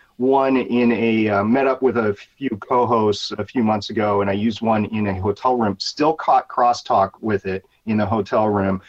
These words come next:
but the other two microphones were a little bit worse. So it, you can, you can buy just a little bit, but in my experience, you're still gonna get some sort of ambiance. You're never gonna get a good, clean sound, like,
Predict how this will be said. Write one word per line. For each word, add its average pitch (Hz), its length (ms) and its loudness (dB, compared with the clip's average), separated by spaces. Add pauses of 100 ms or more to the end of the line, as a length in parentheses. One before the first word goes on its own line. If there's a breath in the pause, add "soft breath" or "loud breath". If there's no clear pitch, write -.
(180 loud breath)
but 113 100 -2
the 135 100 4
other 135 160 4
two 143 160 0
microphones 110 720 0
were 104 120 0
a 104 40 2
little 117 240 4
bit 104 240 -2
worse. 107 480 2
So 101 380 -2 (280 soft breath)
it, 139 200 0
you 180 180 2
can, 143 400 2 (460)
you 151 160 -4
can 127 160 0
buy 139 460 2
just - 260 -6
a 113 80 2
little 135 320 4
bit, 208 260 0
but - 180 0 (360)
in 123 100 2
my 151 160 4
experience, 139 540 -2
you're 107 80 -6
still 143 440 0
gonna 113 220 0
get 104 340 -2 (380)
some 113 320 0
sort 107 240 -2
of 95 120 -2
ambiance. 95 580 -2
You're 110 80 2
never 104 260 0
gonna 98 180 -2
get 95 280 -4
a 98 80 -10
good, 107 400 -2
clean 101 400 -2
sound, 98 400 -2
like, 95 160 -4